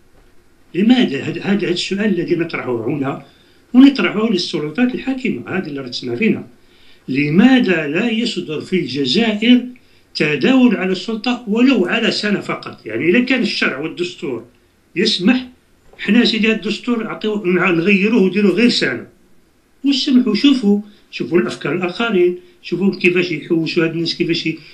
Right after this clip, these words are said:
يتصوروا ال-، ال-، الأنظار لبناء الدولة، لبناء شرعية، للمساهمة، للمشاركة. هذا هو، يعني، هذا الخلل موجود كذلك في هذا الأمر.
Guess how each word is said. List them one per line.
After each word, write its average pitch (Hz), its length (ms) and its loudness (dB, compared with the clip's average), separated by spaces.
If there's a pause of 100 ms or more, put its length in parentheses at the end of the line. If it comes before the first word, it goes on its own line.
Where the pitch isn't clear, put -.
(120)
يتصوروا 208 600 0
ال-، 202 200 -4
ال-، 202 200 0
الأنظار 196 680 0
لبناء 202 300 -2
الدولة، 190 540 2 (240)
لبناء 180 440 2
شرعية، 202 640 0 (300)
للمساهمة، 202 840 0
للمشاركة. 202 920 0 (360)
هذا 202 480 2
هو، 226 220 2
يعني، 190 320 2
هذا 247 180 2
الخلل 247 360 0
موجود 196 340 4
كذلك 240 340 -2
في 226 100 -6
هذا 190 60 -2
الأمر. 254 380 2